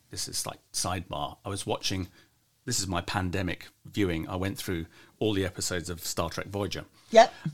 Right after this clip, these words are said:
Speaker 1: And there are two excruciating episodes in the last season, uh, set on the ho-, a holodeck episode set in late nineteenth,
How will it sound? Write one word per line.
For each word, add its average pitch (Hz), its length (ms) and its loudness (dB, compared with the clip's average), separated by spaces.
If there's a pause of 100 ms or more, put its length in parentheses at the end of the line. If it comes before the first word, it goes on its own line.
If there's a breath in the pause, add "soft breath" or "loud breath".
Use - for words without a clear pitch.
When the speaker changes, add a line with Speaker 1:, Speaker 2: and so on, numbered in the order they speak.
Speaker 1:
And 123 240 8
there 123 240 8
are 123 40 6
two 180 340 8
excruciating 127 1160 10
episodes 87 400 -4
in 87 80 0
the 87 60 0
last 87 280 0
season, 80 400 -2 (480 soft breath)
uh, 95 280 4
set - 420 4
on 101 100 6
the 98 80 4
ho-, 95 140 -6
a 113 80 0
holodeck 101 560 0
episode 104 480 -2
set - 360 2
in 95 200 2 (260 soft breath)
late 107 240 2
nineteenth, 101 540 0